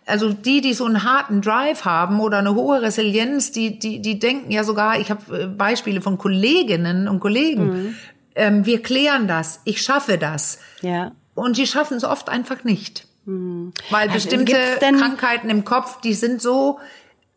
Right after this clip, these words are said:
Speaker 1: du kannst kaum was machen. Oder wir können auch den Alkohol nehmen, was ja auch eine
Speaker 2: Ja.
Speaker 1: Krankheit ist,
Speaker 2: Ja.
Speaker 1: äh, womit ich ja auch persönliche, äh, nicht persönliche, sondern Familienerfahrungen habe. Und wie viele Leute bitte haben damit Erfahrungen, dass ein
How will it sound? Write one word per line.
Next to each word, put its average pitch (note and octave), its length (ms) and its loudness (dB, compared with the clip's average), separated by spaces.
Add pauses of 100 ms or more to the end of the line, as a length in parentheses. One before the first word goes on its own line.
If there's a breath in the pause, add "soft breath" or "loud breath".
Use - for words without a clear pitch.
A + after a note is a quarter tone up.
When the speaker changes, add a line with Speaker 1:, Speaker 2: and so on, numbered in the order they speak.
Speaker 1:
du G#3+ 100 -2
kannst - 580 -2 (160)
kaum B3 420 0
was G#3+ 180 0
machen. A3 260 2
Oder G3 180 4
wir G#3 80 2
können A3 160 2
auch G#3+ 120 2
den G#3 160 -2
Alkohol F#3+ 400 2
nehmen, E3+ 180 0
was E3+ 140 0
ja - 80 -4
auch F#3+ 140 0
eine F#3+ 100 2
Speaker 2:
Ja. F#3 60 2
Speaker 1:
Krankheit E3 440 -2
ist, G#3+ 340 -4
Speaker 2:
Ja. F#3 360 2
Speaker 1:
äh, F3+ 200 0
womit F#3+ 300 2
ich F#3 80 0
ja F#3 100 0
auch A3 140 0
persönliche, F3 540 0
äh, - 180 -4
nicht G3 160 4
persönliche, G3 560 2
sondern F3 360 -2
Familienerfahrungen E3+ 1000 0
habe. F3+ 220 0
Und F3 100 2
wie A3 120 2
viele F#3+ 260 -2
Leute G3 400 0
bitte F3 300 -2
haben F3 180 0
damit G3+ 320 2
Erfahrungen, E3+ 540 0
dass F3 120 0
ein G3 60 -4